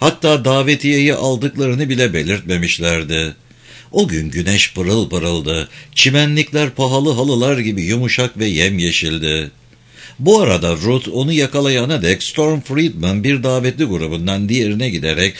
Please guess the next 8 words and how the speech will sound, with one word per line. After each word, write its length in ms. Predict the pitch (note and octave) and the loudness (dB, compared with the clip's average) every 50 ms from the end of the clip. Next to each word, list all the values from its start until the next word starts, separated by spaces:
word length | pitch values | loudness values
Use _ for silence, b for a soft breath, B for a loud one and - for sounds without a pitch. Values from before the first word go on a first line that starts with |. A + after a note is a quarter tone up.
| B B B | B B B
eteklerini 680 | - - - - D3+ D3+ - B2 D3 D3 C#3 C#3 D#3+ - | -2 -2 2 2 2 2 2 2 0 0 2 0 -2 -2
kaldırıp 500 | - C3+ C#3 C#3 C3 B2+ A#2+ B2 - - | 0 0 0 0 0 0 0 0 0 -2
uzun 340 | A#2 C3 A2 C#3 D3 B2+ G2+ - | -2 -2 -2 -2 -2 -2 -2 -4
iç 280 | F3 F3 F3 - - | -4 -2 -2 -4 -4
donunu, 360 | F#2+ F2 F2 F2 E2+ F2 G#2 | -4 -2 -2 0 0 -2 -2
pembe 400 | - - B2+ C3+ C3 B2 B2 C#3+ | -2 0 0 0 0 0 0 -2
kurdelelerini 840 | C#3 - - D3 C#3 A2+ A#2+ A#2+ A#2 A2+ G#2 G#2 G2+ G2 F#2+ F#2 G#2 | -2 0 -2 -2 0 0 0 0 0 0 0 0 -2 -2 0 0 0
gösterdi. 800 | F2+ F#2 F#2 F#2 - - F2+ F2 F2 E2+ D#2 F2 E2+ F2 F2 D#2+ | 0 0 0 -2 -2 -2 0 0 0 0 0 0 0 0 -2 -4